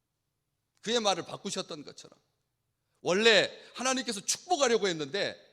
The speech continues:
이스라엘을 저주하려고 하는 것까지 하나님께서 막으셨던 것처럼 오늘 이 시대에 온통 휘젓고 다니는 이 전염병과 그리고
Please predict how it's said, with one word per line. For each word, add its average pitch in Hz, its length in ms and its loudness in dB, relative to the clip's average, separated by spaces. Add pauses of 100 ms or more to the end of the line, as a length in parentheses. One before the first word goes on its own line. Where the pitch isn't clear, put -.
(440)
이스라엘을 214 500 2
저주하려고 240 680 0
하는 202 160 -6
것까지 175 340 -8
하나님께서 180 400 -10
막으셨던 123 580 -14
것처럼 - 340 -20 (1000)
오늘 117 520 -8
이 123 80 -10
시대에 117 520 -8 (1120)
온통 254 1000 -6
휘젓고 226 420 -10
다니는 143 500 -14 (120)
이 135 260 -16 (200)
전염병과 117 840 -12 (800)
그리고 143 580 -8